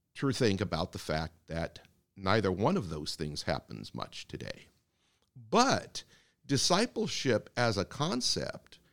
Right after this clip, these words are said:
is a good word and a good idea,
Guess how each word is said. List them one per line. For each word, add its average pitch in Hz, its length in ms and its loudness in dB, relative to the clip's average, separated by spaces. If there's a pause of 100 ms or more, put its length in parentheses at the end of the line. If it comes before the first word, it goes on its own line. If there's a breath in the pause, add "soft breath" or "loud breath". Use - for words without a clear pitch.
(240)
is 233 220 2
a 254 60 2
good 214 320 2
word 101 440 4
and 123 160 4
a 131 40 0
good 175 420 -2
idea, 95 640 0